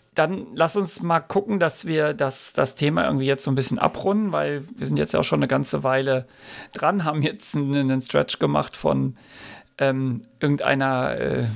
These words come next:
Elisa neunzehnhundertsechsundsechzig zu irgendwie neuesten Webtechnologien, Blazor, WebAssembly et cetera.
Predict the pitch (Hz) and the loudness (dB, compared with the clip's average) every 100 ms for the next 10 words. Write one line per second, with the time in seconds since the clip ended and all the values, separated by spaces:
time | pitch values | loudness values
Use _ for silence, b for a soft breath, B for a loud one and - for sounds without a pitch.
0 | 139 - - 147 139 185 185 165 156 147 | -6 -10 -2 0 0 0 0 0 -2 -2
1 | 151 147 139 160 139 151 - 151 - - | -2 -2 -2 -2 0 -2 -2 -4 -2 -2
2 | 156 156 151 147 139 147 139 156 - 170 | 0 0 2 0 0 0 0 0 0 -2
3 | - - 143 165 135 156 143 123 139 147 | -2 0 0 0 0 0 0 0 0 0
4 | 147 147 139 139 135 - 143 - 143 135 | 0 0 0 0 -2 -2 -4 0 0 0
5 | 131 - 139 170 156 185 | -2 -2 0 0 0 0